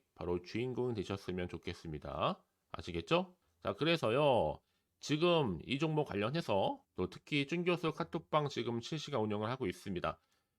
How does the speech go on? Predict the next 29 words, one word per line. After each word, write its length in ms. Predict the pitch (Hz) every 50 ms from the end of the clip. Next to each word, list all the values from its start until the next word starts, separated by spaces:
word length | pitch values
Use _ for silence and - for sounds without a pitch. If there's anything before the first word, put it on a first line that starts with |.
| _ _
자, 100 | - -
일단은 380 | 147 151 220 226 220 208 190
여러분 380 | 175 151 143 147 151 156 151 143 -
최근에 600 | - - 233 240 233 247 240 208 147 127 127 127 -
무료로 680 | 101 120 160 190 220 220 214 208 196 190 190 196 196 - _ _ _ _ _ _
받지 320 | - - 139 - - - 180
못하셔서 1000 | 135 123 - - 156 156 156 143 139 - 151 147 139 131 113 90 85 80 73 82 90 - _ _ _ _ _ _ _ _ _ _ -
전전긍긍하신 1040 | - 127 127 143 147 143 160 156 156 151 - 127 120 123 123 127 131 123 120 123
분도 120 | 120 113 107
계실 180 | 85 82 101 95
텐데 440 | - 101 90 92 135 135 123 101 98
그럴 180 | - - 135 135
필요가 240 | - 139 143 - 90
없습니다. 580 | 85 - - - 101 87 76 76 73 78 87 - _ _ _ _ _ _
제가 320 | - 135 143 156 151 143
무료로 440 | 117 107 117 139 160 165 170 165 160
여러분 260 | 151 139 135 131 131
드리고 340 | - 123 110 117 117 113 98
있기 160 | - - 101
때문에 500 | - - 95 90 90 123 165 175 151 - _ _ _ _ _ _ _ _ _
고민하실 440 | - 135 135 151 156 147 139 143 143
필요가 280 | - - 139 127 - 85
없습니다. 680 | 80 - - 104 90 80 76 76 82 101 139 160 - _ _ _ _ _ _ _ -
관련된 480 | - - 127 143 160 165 165 165 160 131
내용 160 | 117 120 123
가지고 220 | 110 98 101 101
실시간 400 | 98 - 160 151 - 165 156 139 117
운영하고 400 | 113 117 120 117 113 113 101 90
있으니까요. 760 | 90 - 95 90 85 82 - 78 90 123 143 135 101 78